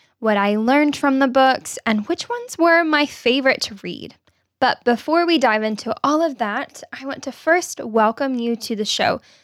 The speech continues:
Whether you're a new listener or you've been with me from the very beginning, I want to thank you for hanging out with me this week as I share my experiences and we just get to do this thing together.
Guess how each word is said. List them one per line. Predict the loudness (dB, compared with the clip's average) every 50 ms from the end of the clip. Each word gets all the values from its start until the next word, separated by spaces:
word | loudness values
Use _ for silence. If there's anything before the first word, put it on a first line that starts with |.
| _ _ _ _ _ 0
Whether | 2 2 2 2 0
you're | 0 2 2 4 4 4 4 2
a | 0 -2
new | -2 0 0 0 0 0
listener | 0 -2 -2 -4 -4 -2 0 0 0 -2 -2 -2
or | 0 2 4 4 4
you've | 2 0 0 -2 -2 -2 -2 0
been | 2 2 2 2
with | 0 -2 0
me | 0 0 0 0
from | 0 -2 -2
the | -2 0
very | 0 0 2 2 2 0 0
beginning, | 2 0 0 2 0 -2 -2 -2 -6 -8 -8 -10 -14 _ _ _ _ _ _ -4
I | 0 0 2
want | 2 0 -2 -4
to | -8 -8 -8
thank | -6 -4 -2 -2 -2 -2 -2
you | -2 -2 -2 -2
for | -2 2 2 2
hanging | 2 0 -2 -6 -4 -4 -2 -2
out | -2 -2
with | -2 -6 -6
me | -6 -8 -6 -6
this | -6 -6 -8 -8 -8 -8
week | -6 -6 -8 -6 -4 -2
as | -2 -2 -2 -2 -2
I | -2 0 2 2 0 0 -2 -6 -14 -14 -8
share | -4 0 2 2 4
my | 4 4 2
experiences | 2 0 -4 -8 -4 -2 0 0 0 0 0 -2 -2 -2 -2 -2 -2 -2
and | -2 -2 0
we | 0 -2
just | -2 -4 -2 0
get | 0 0 0
to | 0 -4
do | -4 -4 -4 -4
this | -6 -8 -10
thing | -10 -10 -10 -10 -10
together. | -10 -8 -4 -2 -2 0 -2 -2 -4 -6